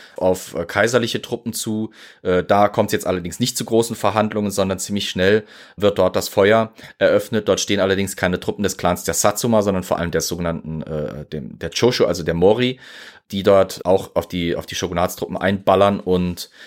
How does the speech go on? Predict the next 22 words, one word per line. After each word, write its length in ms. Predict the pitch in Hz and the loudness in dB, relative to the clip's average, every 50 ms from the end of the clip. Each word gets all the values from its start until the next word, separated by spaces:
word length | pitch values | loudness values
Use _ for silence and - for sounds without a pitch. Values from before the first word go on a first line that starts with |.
| - - - | -20 -8 -2
äh, 180 | 90 90 85 | 0 0 0
die 120 | - 101 92 | 0 -2 -6
ziemlich 280 | - - 95 92 90 | -4 -2 -2 -2 -2
schnell 180 | - 92 90 - | 0 -2 -2 -2
zum 160 | - 82 78 | -2 -4 -4
Rückzug 380 | 85 82 - - - 82 - - | -4 -4 -4 -6 -10 -10 -10 -6
zwingen. 360 | - - 90 82 73 71 - _ _ _ _ _ _ - _ _ _ _ _ - | -2 -2 -2 -2 -2 -6 -12 _ _ _ _ _ _ -20 _ _ _ _ _ -4
Also 320 | 95 90 85 95 95 92 | -2 0 2 2 2 2
nach 380 | 95 98 95 95 92 - - - - - - - | 2 2 2 2 0 -2 -6 -16 -20 -18 -16 -4
relativ 460 | 90 104 110 117 113 117 110 - - | 0 2 2 2 2 0 -4 -12 -2
kurzen, 380 | - 127 127 123 - - 123 | 2 4 4 4 2 0 -2
aber 160 | - 98 104 98 | 0 2 2 4
heftigen 400 | 104 110 104 - - 107 101 98 | 4 2 0 0 -2 -4 -4 -2
Feuergefechten, 800 | - 104 101 107 113 113 113 - - 110 107 - - - 90 | 2 4 4 4 4 2 0 0 0 0 0 -2 -6 -8 -6
einigen 320 | 78 98 101 104 98 95 90 | -4 -2 -2 -2 -2 -4 -6
Stunden, 680 | - - 104 104 107 101 - 104 101 101 98 92 - | -6 -4 -4 -4 -4 -6 -8 -8 -8 -6 -6 -6 -6
äh, 540 | - 90 90 87 87 87 87 - 85 85 - | -4 -2 0 0 0 0 -2 -2 -4 -6 -8
ziemlich, 440 | - - 104 104 95 - - - | -8 -10 -8 -8 -8 -10 -10 -8
äh, 240 | - 90 87 85 85 - _ _ _ _ - - - - _ _ _ _ _ _ - | -6 -4 -4 -4 -6 -10 _ _ _ _ -20 -20 -20 -20 _ _ _ _ _ _ -10
knisternder, 880 | - 117 123 143 139 - 123 113 113 107 113 107 107 107 107 104 82 | -2 0 0 0 2 4 4 4 6 6 6 6 6 6 6 6 4
äh, 540 | 98 101 101 101 98 98 - - 98 95 95 | 4 6 6 6 6 4 2 2 0 0 0
ähm, 320 | 95 95 95 95 82 - | -2 -4 -6 -8 -10 -12